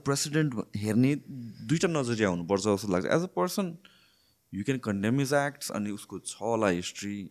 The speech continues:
again, that's debatable होला, कतिको ट्रु, कतिको फल्स, त्यो साइडमा राखौँ। तर a person कसले रन गर्न सक्छ कन्ट्री र पोलिसी कसको स्ट्रङ छ भनेर भन्दाखेरि that's where I see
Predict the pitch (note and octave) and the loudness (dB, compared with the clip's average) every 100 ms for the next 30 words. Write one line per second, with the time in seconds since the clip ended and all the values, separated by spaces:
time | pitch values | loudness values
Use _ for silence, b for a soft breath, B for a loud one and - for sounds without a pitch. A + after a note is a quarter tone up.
0 | - G2 A2 G2+ - G2 G2 G#2 G#2 A#2+ | -6 -2 0 0 -2 -6 -2 2 4 4
1 | A2 G2+ G2+ G#2 A#2 A#2 B B B F2+ | 6 6 6 6 4 -4 B B B -10
2 | F2+ F#2 F#2 C3 A2+ G2+ F#2+ - G#2 A2 | -6 -6 -4 -2 -2 -2 -2 -2 -2 -2
3 | - b b _ - G3 F3 B2+ F#2+ D#2 | -6 b b _ -6 0 2 2 0 0
4 | D2+ F#2 F2+ - C3 B2+ B2 A#2+ E3 E3 | -4 -8 -12 -4 2 4 4 6 6 6
5 | E3+ D3+ E3 D#3 B2 A#2 A2 G#2 G2+ G2+ | 4 2 6 6 6 6 6 4 2 -2
6 | A2 - G#2+ G#2 C#3 A2 F#2+ D#2+ - C#3+ | -2 0 0 2 2 6 6 4 -2 2
7 | D3 C#3+ C#3+ A2+ - G#2 - G2 G#2 F2+ | 2 2 4 4 2 -6 -2 -2 0 2
8 | D2+ D#2 F#2 - - - - C#3+ - E3 | 2 2 0 -2 -14 -6 4 6 8 6
9 | D#3 - C#3+ C3+ | 6 2 2 4